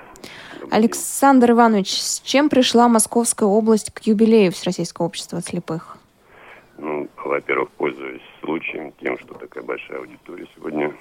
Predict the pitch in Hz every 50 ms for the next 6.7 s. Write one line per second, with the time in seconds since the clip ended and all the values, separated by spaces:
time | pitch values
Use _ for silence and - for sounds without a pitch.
0 | - - _ - - 73 69 67 67 65 64 64 62 123 - - - - - -
1 | 67 65 65 65 - _ 73 64 62 - - 67 - - - - - - - -
2 | - - _ - - - - - 73 67 - - 62 - _ - 64 60 60 64
3 | 62 60 58 57 57 - - - - - - 64 64 60 62 - - - 65 60
4 | 65 67 69 69 - - 73 65 - 64 62 62 65 65 67 64 64 67 67 73
5 | 78 80 82 87 87 80 - - - - - 67 65 64 71 69 67 69 67 64
6 | 65 73 78 85 98 95 - - 85 85 82 80 78 -